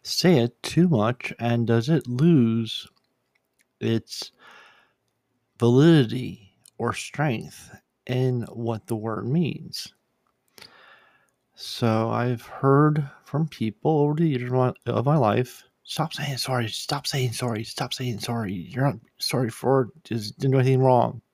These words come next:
<laughs> And, uh, that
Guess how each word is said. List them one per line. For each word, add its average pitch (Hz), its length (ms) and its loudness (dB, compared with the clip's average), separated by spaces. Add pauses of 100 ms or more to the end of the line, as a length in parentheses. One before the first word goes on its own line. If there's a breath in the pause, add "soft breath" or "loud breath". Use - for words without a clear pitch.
(580 loud breath)
<laughs> 107 520 2
And, 113 340 0
uh, 104 300 2 (1500 loud breath)
that 202 220 6